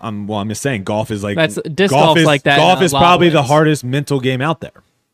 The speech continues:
Speaker 1: if we wanna talk about mental, 'cause it's, it's a slow sport.
Speaker 2: So how is disc golf and golf different mentally?
Speaker 1: Uh, I would just say there's bigger error potential for golf than in disc golf. But disc golf is high mental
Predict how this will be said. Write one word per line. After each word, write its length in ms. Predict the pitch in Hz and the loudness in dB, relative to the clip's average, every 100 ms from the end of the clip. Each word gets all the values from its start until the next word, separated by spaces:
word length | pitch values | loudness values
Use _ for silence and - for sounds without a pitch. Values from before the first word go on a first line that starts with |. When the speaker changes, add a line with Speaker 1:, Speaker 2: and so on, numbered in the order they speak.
| _ _ _ _ | _ _ _ _
Speaker 1:
if 80 | 110 | -10
we 60 | 123 | -6
wanna 200 | 131 113 | -6 -4
talk 220 | 135 113 | -4 -4
about 180 | 107 98 | -6 -6
mental, 380 | 139 - - _ _ _ _ | -8 -8 -16 _ _ _ _
'cause 140 | 131 120 | -4 -4
it's, 120 | 110 | -6
it's 180 | 117 117 | -8 -6
a 40 | |
slow 280 | 110 139 131 | -6 -2 -2
sport. 260 | 117 - 175 | -2 -2 0
Speaker 2:
So 40 | |
how 200 | 165 202 | 2 2
is 140 | 196 147 | 2 -2
disc 300 | 175 180 - | -4 -4 -2
golf 260 | 160 151 | -2 -2
and 120 | 143 135 | -6 -2
golf 480 | 147 135 - - - | 0 0 -2 -14 -20
different 380 | 143 160 - 135 | -6 -6 -4 -8
mentally? 440 | 139 131 147 - - _ _ _ _ _ _ _ | -6 -8 -10 -18 -20 _ _ _ _ _ _ _
Speaker 1:
Uh, 100 | 139 | -2
I 240 | 135 120 | 0 0
would 100 | 143 | -2
just 120 | 127 107 | -2 -4
say 140 | 135 | -2
there's 220 | 120 110 | -2 -4
bigger 280 | 98 120 113 | -6 -4 -4
error 420 | 113 110 104 95 90 | -4 -4 -4 -8 -12
potential 540 | - 113 110 98 104 95 | -14 -10 -10 -10 -10 -10
for 160 | - | -12
golf 340 | 90 95 92 - | -8 -6 -6 -8
than 320 | 92 90 87 | -14 -14 -14
in 120 | 95 | -16
disc 180 | 87 - | -16 -16
golf. 380 | 73 50 - _ _ _ _ _ _ _ _ _ _ _ _ - | -18 -20 -20 _ _ _ _ _ _ _ _ _ _ _ _ 0
But 300 | 180 156 - | 2 2 0
disc 240 | 175 180 | -2 0
golf 380 | 180 165 147 - _ - | 2 2 2 -6 _ -10
is 220 | 139 127 | -8 -8
high 400 | - 131 139 135 | -6 -2 0 -2
mental 600 | 123 131 - 156 151 143 | -4 -8 -4 -2 -2 -4